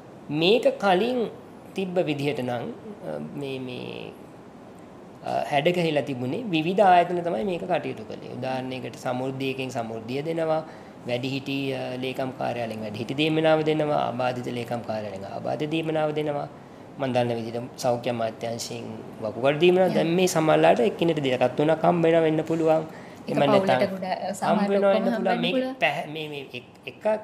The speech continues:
Speaker 1: එක ආයතනයක් විසින් කළ යුතු කාර්යය ආයතන හතරක් පහක් දාගෙන දැන් පොඩ්ඩක් වැඩි එක දෙක වෙනවා එතකොට.
Speaker 2: අවුල් වීගෙන යන.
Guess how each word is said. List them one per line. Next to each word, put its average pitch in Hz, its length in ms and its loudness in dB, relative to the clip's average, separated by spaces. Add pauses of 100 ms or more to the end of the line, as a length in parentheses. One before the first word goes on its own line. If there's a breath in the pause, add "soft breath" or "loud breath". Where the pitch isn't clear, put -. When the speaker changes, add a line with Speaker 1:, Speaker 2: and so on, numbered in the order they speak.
(300)
Speaker 1:
එක - 200 -10
ආයතනයක් 190 540 -2
විසින් 196 260 -8
කළ 170 180 -6
යුතු 175 180 -10
කාර්යය 160 420 -4
ආයතන 175 340 0
හතරක් 156 360 -6
පහක් - 240 -6 (480 loud breath)
දාගෙන 135 420 0
දැන් 196 140 2
පොඩ්ඩක් 175 300 -4
වැඩි 170 280 -2 (960 loud breath)
එක - 260 -8
දෙක 185 160 2
වෙනවා 117 340 -2
එතකොට. 98 200 -14
Speaker 2:
අවුල් 214 180 -4
වීගෙන 220 340 -4
යන. 220 220 -6